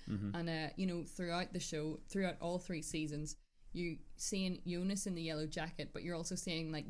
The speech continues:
Speaker 2: yellow hazmat suits, uh, high vis jackets, warning signs,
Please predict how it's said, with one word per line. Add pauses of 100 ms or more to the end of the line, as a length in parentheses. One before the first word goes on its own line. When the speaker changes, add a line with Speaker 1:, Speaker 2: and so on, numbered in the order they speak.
Speaker 2:
yellow
hazmat
suits, (420)
uh,
high
vis
jackets,
warning
signs,